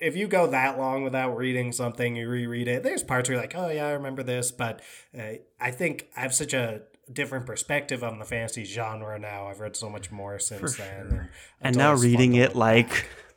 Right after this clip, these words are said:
Speaker 2: post, like, post the beginning of F T F, like, there, it's just another perspective that you come into these reads with that
Speaker 1: Right.
Speaker 2: sometimes having read it once before helps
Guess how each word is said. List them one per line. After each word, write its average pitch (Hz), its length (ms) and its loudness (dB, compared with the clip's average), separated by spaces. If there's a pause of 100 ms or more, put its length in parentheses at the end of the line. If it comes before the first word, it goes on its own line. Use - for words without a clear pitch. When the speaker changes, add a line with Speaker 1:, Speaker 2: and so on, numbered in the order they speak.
(200)
Speaker 2:
post, 120 480 4 (180)
like, 113 160 0 (680)
post 117 400 2
the 113 80 -4
beginning 110 540 -4
of 95 460 -8 (360)
F 113 200 -2
T 113 160 -4
F, 110 400 0
like, 92 440 -10
there, 113 100 4
it's 104 340 -4
just 131 140 -4
another 113 240 2
perspective 104 680 -8
that - 140 -6
you 107 100 -8
come 98 260 -6
into 98 240 -8
these 95 240 -10
reads 101 500 -10
with - 360 -18
that 98 280 -6 (320)
Speaker 1:
Right. 123 80 -8
Speaker 2:
sometimes 120 540 2
having 113 340 0
read 110 200 2
it 95 120 0
once 107 280 -6
before 104 500 -4
helps - 580 -4